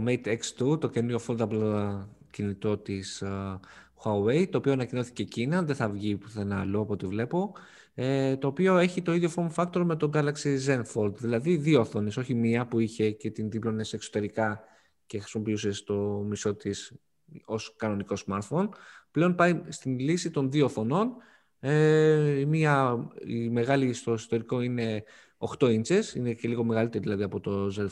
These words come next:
Fold, και η άλλη μέσα έξι κόμμα σαράντα πέντε. Πολύ όμορφο κινητό, το πρόβλημα το γνωστό, δεν έχει Google, ούτως ή άλλως δεν τους ενδιαφέρει και στην Κίνα, γιατί κανένα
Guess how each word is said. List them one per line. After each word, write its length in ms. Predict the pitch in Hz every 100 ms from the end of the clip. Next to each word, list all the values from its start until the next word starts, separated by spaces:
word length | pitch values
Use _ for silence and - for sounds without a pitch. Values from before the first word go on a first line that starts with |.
| -
Fold, 240 | 113 180 196 - - _
και 160 | - 151
η 20 |
άλλη 180 | 165 160
μέσα 520 | 120 143 175 196 190
έξι 200 | 185 170
κόμμα 180 | - 165
σαράντα 340 | 160 143 131 127
πέντε. 400 | 107 92 95 - _ _ _ _ _ _ _ -
Πολύ 280 | 135 131
όμορφο 360 | 117 117 113 110
κινητό, 640 | 110 123 151 240 240 214 - _
το 420 | - 127 117 113 110
πρόβλημα 580 | 123 113 110 110 113 -
το 100 | -
γνωστό, 720 | 107 104 104 208 220 220 202 -
δεν 260 | 117 110 107
έχει 220 | 107 120
Google, 340 | 165 190 214 208 -
ούτως 260 | 135 113
ή 40 | 120
άλλως 260 | 117 117 - - - -
δεν 140 | 120 113
τους 100 | 120
ενδιαφέρει 360 | 110 104 110
και 80 | 104
στην 160 | - 104
Κίνα, 440 | 131 175 196 196 135 120
γιατί 420 | 113 107 117 110
κανένα 300 | 113 110 110